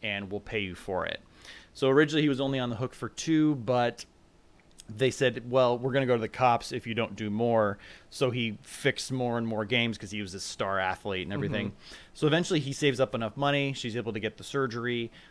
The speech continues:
Speaker 1: but he's arrested because he was found out. And so he's sort of kicked out of his family because it turns out his father was also into gambling as well. So he's been ostracized by his family. He made the same mistakes that his father did.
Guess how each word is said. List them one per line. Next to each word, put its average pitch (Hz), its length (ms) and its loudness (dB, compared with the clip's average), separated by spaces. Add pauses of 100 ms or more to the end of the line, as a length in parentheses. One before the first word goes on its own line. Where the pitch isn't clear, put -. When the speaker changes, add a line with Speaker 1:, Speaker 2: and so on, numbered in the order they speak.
(240)
Speaker 1:
but 120 260 2
he's 113 240 -8
arrested 113 520 0
because 98 240 -10
he 98 60 -10
was 92 140 -12
found 95 280 -2
out. 120 420 4 (840)
And 175 600 4
so 175 160 4
he's 170 140 4
sort 180 180 6
of 165 280 2 (280)
kicked 180 220 4
out 165 140 6
of 151 60 2
his 151 120 -2
family 90 500 -2
because 131 440 4
it 139 100 -2
turns 131 280 -2
out 143 320 4
his 117 200 -6
father 127 600 0
was 110 200 -6
also 110 540 -2 (160)
into 107 200 -8
gambling 95 500 -8
as 82 120 -14
well. - 260 -10 (180)
So 117 200 0
he's 110 180 -6
been 107 140 -6
ostracized 147 680 2
by 113 140 2
his 110 120 -4
family. 143 360 0
He 123 120 -2
made 110 180 -4
the 104 60 -8
same 139 260 -4
mistakes 123 400 -4
that 110 140 -6
his 104 140 -8
father 113 340 0
did. 110 340 0